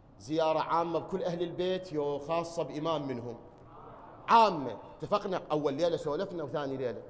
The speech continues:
عامة. زين. ليش الإمام يعلم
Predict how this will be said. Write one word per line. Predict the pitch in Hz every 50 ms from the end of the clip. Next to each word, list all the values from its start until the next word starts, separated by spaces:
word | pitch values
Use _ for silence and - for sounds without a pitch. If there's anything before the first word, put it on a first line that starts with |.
| - - - -
عامة. | 160 170 143 120 104 101 98 90 - - - - - - - - - - -
زين. | - 104 117 95 - - - - - - - - - - - - - - - - - - -
ليش | 151 190 208 202 208 196
الإمام | 170 - 170 170 175 175 175 160 160 151
يعلم | 147 - 160 180 180 170 156 147 139 135